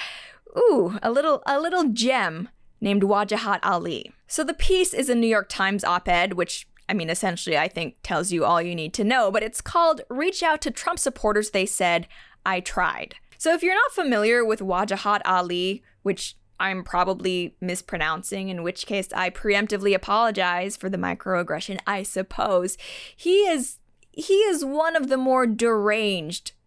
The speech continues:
blue check marks on Twitter. And even just before I read the article, that headline made me laugh, the idea that <laughs> Wajahat Ali would actually reach out to Trump supporters, because I mean, just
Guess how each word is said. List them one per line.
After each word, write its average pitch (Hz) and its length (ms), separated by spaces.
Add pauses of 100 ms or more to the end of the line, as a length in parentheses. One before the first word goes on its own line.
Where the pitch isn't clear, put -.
(140)
blue 208 200
check - 360
marks 123 420
on 190 180
Twitter. 127 520
And 277 120
even 415 360
just 339 240 (160)
before 302 480
I 277 140
read 247 380
the 220 200
article, 220 500
that 208 220
headline 262 600
made 208 220
me 185 140
laugh, 190 440
the 208 120
idea 202 380
that 196 200
<laughs> - 0
Wajahat 240 500
Ali 208 300
would 202 140
actually 185 340
reach 190 240
out 196 180
to 190 80
Trump 285 260
supporters, 214 420
because 208 400 (640)
I 277 80
mean, 294 400
just 294 300